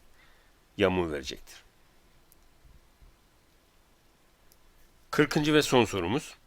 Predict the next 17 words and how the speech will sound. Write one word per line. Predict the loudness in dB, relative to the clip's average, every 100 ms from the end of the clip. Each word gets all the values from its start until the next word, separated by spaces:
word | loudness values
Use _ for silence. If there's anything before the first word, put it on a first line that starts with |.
| _ -20 -20 -20 -20 -20 _ _ _ 0
Katı | 0 0
cisim | -4 -2 -4
sorusu. | -6 -8 -6 -6 -6 -12 _ _ _ _ _ _ _ _ -6
Mavi | 2 4 4 2 -2
ve | -2
kırmızı | -2 -2 -2 -4 -8
küplerin | -8 -2 -2 -2 -4 -4
birer | -4 -4 -8 -16 -18 -20 -14
yüzeyi | -6 -2 0 -2 -4 -10 -20 -20 _ _ _ _ _ _ _ _ _ -4
ile | 0 2 0
sarı | -4 -4 -2 -2 -2 -4
küpün | -4 -4 -6 -6 -8
bir | -8 -2 -2
ayrıtı | -2 -4 -6 -6
yerdedir. | 0 0 0 -6 -12 -20 -20 _ _ _ _ -4
Yani | -2 0 -2 -12 -20 -20 -12
ikisini | -4 -2 0 -2 -4